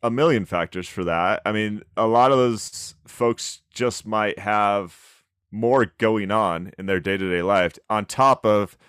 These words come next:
maybe not having, like, the same studious foundation that someone that is accepted into an Ivy League institution would have had to develop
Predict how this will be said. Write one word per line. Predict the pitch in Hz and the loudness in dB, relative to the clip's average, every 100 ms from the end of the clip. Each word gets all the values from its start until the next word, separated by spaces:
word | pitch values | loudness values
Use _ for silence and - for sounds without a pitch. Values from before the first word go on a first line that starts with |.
| _ _ | _ _
maybe | 98 110 117 113 110 | -4 0 0 0 -4
not | 101 104 104 | -4 -4 -4
having, | 101 101 101 98 | -2 -2 0 -4
like, | 90 85 85 | -6 -6 -8
the | - 82 | -8 -8
same | - 107 101 95 | -6 -6 -6 -8
studious | - - 127 117 113 98 - | -12 -10 -6 -2 -2 -4 -6
foundation | 104 98 92 110 107 92 87 | -4 -4 -2 -4 -4 -6 -6
that | 87 - | -6 -2
someone | 113 107 101 | -4 -2 -2
that | 92 - _ _ _ - | -4 -8 _ _ _ -4
is | 110 98 | -4 -4
accepted | - 151 165 95 | -4 -2 -2 -4
into | 92 85 90 | -6 -4 -4
an | 80 | -2
Ivy | 82 87 | -2 -4
League | 90 90 87 | -6 -8 -6
institution | 87 - - 92 - 90 80 _ _ _ _ 92 | -10 -12 -12 -12 -8 -10 -10 _ _ _ _ -10
would | 107 117 107 | 2 4 4
have | 101 - 104 104 | 0 -8 -2 -2
had | 90 107 127 110 | -2 0 2 0
to | - 95 | -4 -12
develop | 80 80 82 82 - | -12 -8 -4 -4 -6